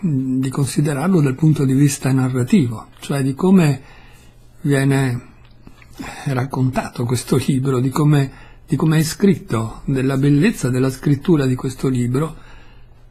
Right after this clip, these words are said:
della capacità di mettere insieme, di tenere insieme tanti personaggi che continuamente interagiscono tra loro, e quindi una specie di, di sinfonia, una polifonia di linguaggi,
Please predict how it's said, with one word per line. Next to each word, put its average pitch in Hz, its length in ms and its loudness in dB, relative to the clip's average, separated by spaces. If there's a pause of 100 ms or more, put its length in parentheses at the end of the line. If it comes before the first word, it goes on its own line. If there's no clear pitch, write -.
della 160 200 -2
capacità 175 640 0
di 143 120 4
mettere 147 340 4
insieme, 147 540 2
di 131 140 0
tenere 143 340 2
insieme 139 800 2 (960)
tanti 143 340 0
personaggi 127 840 0 (840)
che - 140 -4
continuamente 151 760 4
interagiscono 131 840 0
tra 135 180 -2
loro, 135 580 0 (480)
e 139 120 -6
quindi 147 200 2
una 127 100 2
specie 135 320 -2
di, 127 240 -2 (760)
di 139 100 -4
sinfonia, 143 840 2 (440)
una 139 300 0 (380)
polifonia 147 640 0
di 131 120 -2
linguaggi, 139 720 0